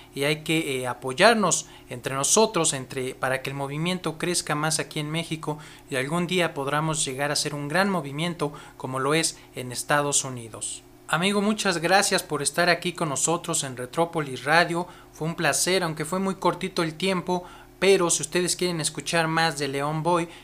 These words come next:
pueden escucharnos, eh, bueno, a él lo pueden escuchar en todas las listas de Spotify y en su canal de YouTube.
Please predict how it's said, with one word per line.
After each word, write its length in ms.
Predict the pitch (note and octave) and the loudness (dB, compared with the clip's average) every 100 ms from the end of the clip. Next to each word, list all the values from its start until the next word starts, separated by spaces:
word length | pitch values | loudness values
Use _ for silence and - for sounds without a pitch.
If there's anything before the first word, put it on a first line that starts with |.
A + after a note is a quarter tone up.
| - | -4
pueden 280 | E3 E3 E3 | 0 2 0
escucharnos, 760 | D3+ C#3+ - F3 E3 D#3 D#3 - - | -2 -4 0 2 2 0 -2 -6 -10
eh, 200 | B2+ B2+ C#3+ | -6 -4 0
bueno, 220 | F3 B2 - - | 0 0 -8 -4
a 160 | C#3 | 2
él 60 | D#3+ | 2
lo 100 | G3 | 4
pueden 260 | F#3+ F#3+ F3+ | 2 0 0
escuchar 440 | - D#3+ F3 E3+ | -2 -2 2 2
en 100 | D#3 | 2
todas 220 | E3 F3 | 0 0
las 100 | D#3 | 0
listas 520 | C#3 D#3 D#3 C#3+ - - | -4 -4 -2 -2 -4 -10
de 420 | C3+ C3 C3 C3 - - C3 | -6 -4 -4 -6 -10 -14 -6
Spotify 800 | - - F#3 F#3 D#3+ D#3 D#3+ D3 | -6 0 0 0 -2 2 2 2
y 60 | |
en 100 | C3 | -4
su 140 | A#2+ C3+ | -4 -4
canal 320 | C3+ C#3+ D3+ | -4 -2 -4
de 100 | C3 | -4
YouTube. 480 | C#3+ C#3 G3+ G#3+ | -8 -2 2 2